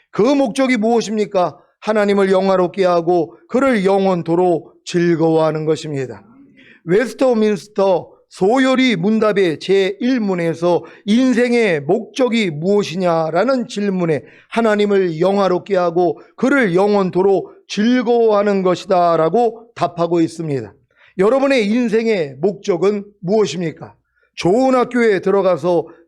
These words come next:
열심히 공부해서 좋은 직업을 가지는 것입니까? 그래서 큰 돈을 벌고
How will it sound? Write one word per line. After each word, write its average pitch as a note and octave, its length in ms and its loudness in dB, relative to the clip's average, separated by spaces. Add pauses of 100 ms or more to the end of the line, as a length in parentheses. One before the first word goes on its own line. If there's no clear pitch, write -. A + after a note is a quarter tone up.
열심히 G3+ 600 -2
공부해서 F3+ 880 0 (220)
좋은 G#3+ 460 0
직업을 F#3+ 640 -2 (140)
가지는 F#3+ 440 -2
것입니까? E3+ 640 -4 (540)
그래서 B3 440 0
큰 C#4+ 380 2
돈을 B3 320 2
벌고 E3+ 560 0